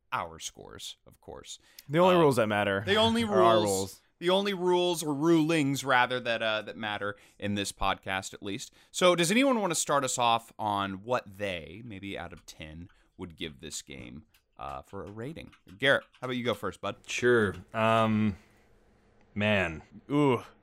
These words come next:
Speaker 2: guy.
Speaker 1: Ugh.
Speaker 2: Dude.
Speaker 1: Yikes, buddy.
Speaker 3: As
Speaker 2: Ah,
Speaker 3: I, I feel
Speaker 2: hmm.
Speaker 3: I've been pretty clear. I, from the moment I saw this game, was just attracted to it. Um,
Speaker 2: Pure bliss.
Speaker 3: I knew I wanted to play it. I knew I'd love it. I'm a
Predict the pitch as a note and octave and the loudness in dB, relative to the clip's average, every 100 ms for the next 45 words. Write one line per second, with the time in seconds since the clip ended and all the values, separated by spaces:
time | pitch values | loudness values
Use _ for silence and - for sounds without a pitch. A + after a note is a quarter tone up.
0 | _ _ _ _ - B2+ B2 G2+ F#2+ - | _ _ _ _ 0 4 4 2 -2 -6
1 | - C#3+ C#3 G2 - - _ C3 B2 C3 | 0 6 6 4 -4 -18 _ 4 6 6
2 | G2+ - - G#2 G2 B2+ C3+ G2 D2+ - | 4 -4 -8 -12 4 6 6 2 -2 -6
3 | - - - A#2+ B2 C3 B2+ G#2+ C#3 B2+ | -10 -8 -2 4 6 6 4 4 2 6
4 | D#3 D3 C3+ C3+ B2+ D3+ A#2+ - D#3 E3 | 8 8 6 2 4 2 2 2 4 6
5 | C#3+ B2 A2+ A#2 A2+ G#2+ G2 F2 - _ | 8 6 6 6 6 4 2 -2 -12 _
6 | _ _ - - - _ _ _ _ _ | _ _ -20 -18 -18 _ _ _ _ _
7 | _ C3+ A#2 G#2+ B2+ A#2 G2 - G#2+ G2+ | _ 2 4 4 4 4 4 4 4 2
8 | F2+ - E2+ F2 D#2 - - - - _ | -2 -8 -8 -10 -10 -12 -10 -10 -10 _
9 | - - A2 G2+ G2 F2 - F#2+ E2+ F2+ | -14 -2 2 2 0 -8 -6 -4 -2 -4
10 | - _ F#2+ F2+ D#2 D#3 C3 A#2+ B2 A#2 | -6 _ -8 -6 -2 2 2 4 4 4
11 | G#2+ - - _ _ - G2 A2 A#2+ G#2 | 2 -6 -14 _ _ -2 4 6 8 6
12 | G2+ F2+ - F2+ F2+ F2+ F#2+ A2+ F#2+ D#2+ | 4 0 -6 -4 -2 0 2 4 2 -2
13 | D#2 E2 F#2 - - A2 A2 G2+ F#2 | -6 -4 -4 -6 -2 2 4 4 2